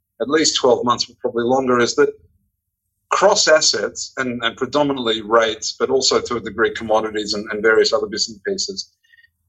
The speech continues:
now trade entirely like F X pretty much has done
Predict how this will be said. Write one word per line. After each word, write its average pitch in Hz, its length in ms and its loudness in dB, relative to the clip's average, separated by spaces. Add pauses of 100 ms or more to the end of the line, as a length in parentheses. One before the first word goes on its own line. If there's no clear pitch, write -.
(400)
now 170 400 4
trade 113 580 0 (200)
entirely 156 680 -2
like 123 460 -2
F 143 260 -2
X 123 220 -2
pretty 147 240 -6
much 131 240 -4
has 123 240 0
done 113 380 -4